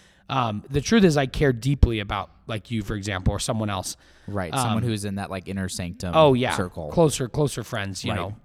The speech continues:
Speaker 1: And, but I'm enamored with meeting new people.
Speaker 2: Right.
Speaker 1: And I love, like, I love being able to do a million different things socially.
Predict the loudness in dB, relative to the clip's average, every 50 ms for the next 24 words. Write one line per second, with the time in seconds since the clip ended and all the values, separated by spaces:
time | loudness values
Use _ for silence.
0 | _ _ _ _ _ _ _ -4 -2 0 0 2 0 0 -2 -2 -4 -6 -12 _
1 | _ _ _ _ _ _ _ _ _ _ _ _ _ _ _ _ _ _ _ -4
2 | -2 0 0 0 -2 -4 -4 -4 -4 -2 -2 -2 0 0 0 0 0 0 0 -2
3 | -2 -2 -2 -2 -4 -6 -8 -12 -10 -6 -6 -4 -4 -4 -2 -2 -2 -2 -2 -2
4 | 0 0 -2 -2 -2 -12 -20 -20 _ _ _ _ -4 -2 -2 -2 -4 -6 -12 -18
5 | -20 -18 _ -8 -4 -2 -2 -2 -2 -4 -4 -4 -4 0 2 4 4 6 6 6
6 | 4 4 2 0 -2 -4 -6 _ _ _ _ _ _ _ _ _ _ -6 -4 -4
7 | -4 -6 -10 -12 -16 _ _ _ _ -4 -2 0 0 0 -2 -2 -2 0 0 0
8 | 0 0 -2 -4 -4 -4 -4 -6 -4 -6 -4 -4 -4 -4 -4 -4 -4 -2 -4 -4
9 | -6 -6 -6 -6 -6 -6 -6 -6 -8 -8 -8 -10 -14 -12 -8 -4 -4 -4 -2 -4
10 | -4 -4 -4 -4 -4 -6 -10 -10 -14 -16 -18